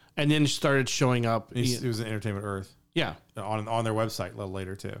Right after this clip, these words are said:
Speaker 1: Yeah, well, and now the entire first wave of the Cobra Island Trooper, or the Cobra Island figures that was at Target that was so hard for everybody to find.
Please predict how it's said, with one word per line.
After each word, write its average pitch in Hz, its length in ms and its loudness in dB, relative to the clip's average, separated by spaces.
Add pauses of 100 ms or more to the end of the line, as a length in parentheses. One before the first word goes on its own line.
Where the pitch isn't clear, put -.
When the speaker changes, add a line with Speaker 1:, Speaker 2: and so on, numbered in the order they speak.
Speaker 1:
Yeah, 156 200 2
well, 165 180 -4
and 190 420 2
now 190 380 4
the 156 200 6
entire 151 360 4
first 147 340 0
wave 135 320 4
of 120 80 2
the 117 100 0
Cobra 131 320 2
Island 175 380 4
Trooper, 127 320 2
or 139 140 4
the 135 340 -4
Cobra 170 280 6
Island 185 260 4
figures 131 300 2
that 131 80 0
was 120 120 2
at 120 100 2
Target 160 340 0
that 117 100 2
was 113 120 0
so - 380 2
hard 190 240 4
for 156 80 0
everybody 135 260 2
to 113 80 -4
find. 147 400 0